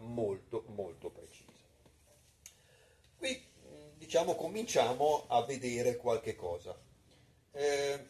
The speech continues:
come gli antichi egizi identificavano il concetto di Via Lattea. Noi sappiamo che cos'è la Via Lattea, l'equatore galattico,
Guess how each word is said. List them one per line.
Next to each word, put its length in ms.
come 420
gli 100
antichi 440
egizi 580
identificavano 1400
il 140
concetto 540
di 260
Via 260
Lattea. 440
Noi 80
sappiamo 420
che 140
cos'è 340
la 140
Via 160
Lattea, 400
l'equatore 520
galattico, 760